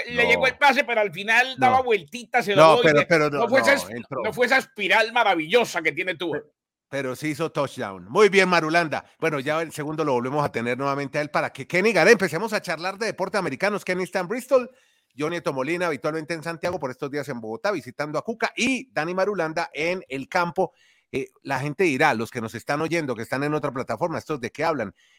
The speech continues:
Speaker 2: Spotify da la posibilidad de tener el formato en video, en vivo, y Marulanda nos estaba demostrando desde su campo de fútbol, como bien lo describía Kenny,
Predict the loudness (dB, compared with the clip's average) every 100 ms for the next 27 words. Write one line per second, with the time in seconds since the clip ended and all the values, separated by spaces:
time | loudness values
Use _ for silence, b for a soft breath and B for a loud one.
0 | _ -8 -6 -4 -2 0 0 -2 -4 -6
1 | -6 -6 -2 0 0 -2 -6 -8 -8 -8
2 | -6 -6 -6 -6 -6 -6 -6 -4 -4 -6
3 | -6 -4 -2 -2 -4 -4 -4 -2 -4 -2
4 | -4 -4 -10 -8 -4 -4 -4 -6 -4 -4
5 | -6 -8 -8 -12 -18 -16 -14 -8 -6 -6
6 | -8 -8 -8 -6 -6 -8 -8 -8 -8 -6
7 | -8 -8